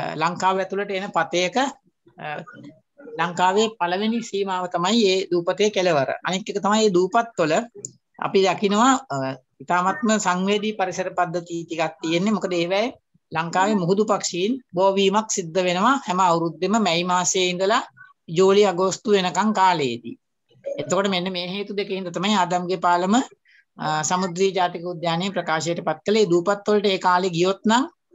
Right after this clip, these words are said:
අනිවාර්යයෙන් මේ කුරුල්ල බිත්තර අතහැරලා යනවා. ඒකෙන් විශාල විනාශයක් වෙන්න පුළුවන්. හැබැයි ඒ පහුගිය කාලේ, අ, දෙදහස් පහළොවේ මේක ප්‍රකාශයට පත් කළේ. ඒක කරන්න ඔච්චර උත්සුක වෙන්න හේතුවත්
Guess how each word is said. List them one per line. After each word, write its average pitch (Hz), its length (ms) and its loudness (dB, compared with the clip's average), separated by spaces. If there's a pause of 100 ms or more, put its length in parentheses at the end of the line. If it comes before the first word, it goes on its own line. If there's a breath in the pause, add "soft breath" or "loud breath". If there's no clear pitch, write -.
(120)
අනිවාර්යයෙන් 196 480 2
මේ 214 120 2
කුරුල්ල 185 340 -2
බිත්තර 180 340 -2
අතහැරලා 175 540 2
යනවා. 160 280 2 (120)
ඒකෙන් 180 280 -6
විශාල 165 400 -2
විනාශයක් 165 560 -2
වෙන්න 147 260 -6
පුළුවන්. 156 380 -2 (320)
හැබැයි 180 300 -2 (160)
ඒ 165 120 -4 (140)
පහුගිය 185 360 2
කාලේ, 202 380 2 (440)
අ, 139 240 -8
දෙදහස් 165 400 0
පහළොවේ 190 440 0
මේක 165 300 -2
ප්‍රකාශයට 165 540 -2
පත් 170 200 -2
කළේ. 202 240 2
ඒක 180 140 -4
කරන්න 170 320 0 (220)
ඔච්චර 160 360 -6
උත්සුක 160 340 -4
වෙන්න 202 280 0
හේතුවත් 180 520 -2